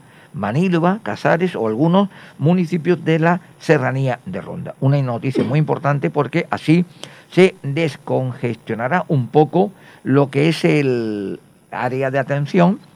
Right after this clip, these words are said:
del Hospital Costa del Sol. Y hablando de hospitales, recordar también que Quirón Salud Marbella, Quirón Salud Marbella, tiene y dispone de una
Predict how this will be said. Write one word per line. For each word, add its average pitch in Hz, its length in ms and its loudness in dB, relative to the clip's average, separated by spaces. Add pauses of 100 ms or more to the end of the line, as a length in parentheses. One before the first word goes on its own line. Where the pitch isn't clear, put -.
(120)
del 160 200 2
Hospital 120 560 -4 (120)
Costa 90 360 -8
del 82 120 -10
Sol. - 160 -18 (180)
Y 110 80 -2
hablando 120 380 -2
de 123 60 0
hospitales, 170 520 4 (300)
recordar 160 540 2
también 165 540 0 (120)
que 123 160 0
Quirón 151 360 0 (300)
Salud 160 300 -2 (100)
Marbella, 120 520 -4 (120)
Quirón 151 380 -2 (240)
Salud 98 240 -4
Marbella, 120 560 -2 (320)
tiene 156 320 2
y 104 100 -12
dispone 151 600 2 (140)
de - 140 0
una 170 300 0